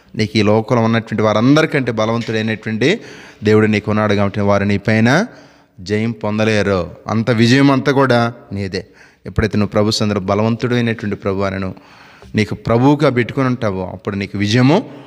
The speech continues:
అనుగ్రహించేటువంటి వారుగా ఉంటాడు. అందుకని ఇర్మియా చెప్పాడు, "నేను నీకు తోడై ఉన్నందున వారు నీ పైన విజయము పొందజాలరు." అంటే వారు నీ పైన విజయం పొందలేరు, అన్నీ అపజయాలు వాళ్ళకే.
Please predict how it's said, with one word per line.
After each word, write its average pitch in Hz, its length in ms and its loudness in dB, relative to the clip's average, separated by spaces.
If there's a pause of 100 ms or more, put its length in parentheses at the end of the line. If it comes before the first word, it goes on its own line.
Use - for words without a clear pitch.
(220)
అనుగ్రహించేటువంటి 98 800 -6
వారుగా 95 520 -2
ఉంటాడు. 90 300 -10
అందుకని 110 280 2
ఇర్మియా 107 240 2
చెప్పాడు, 95 380 -4 (220)
"నేను 107 220 2
నీకు 104 180 0
తోడై 127 440 2
ఉన్నందున 107 380 -2
వారు 95 280 -2
నీ 98 120 -4
పైన 107 580 -2 (520)
విజయము 117 680 2 (1000)
పొందజాలరు." 98 1200 0 (580)
అంటే 120 180 -6
వారు 117 260 2
నీ 120 120 2
పైన 123 220 0
విజయం 117 300 2
పొందలేరు, 123 500 -2 (100)
అన్నీ 107 320 -6
అపజయాలు 123 380 0
వాళ్ళకే. 101 360 -4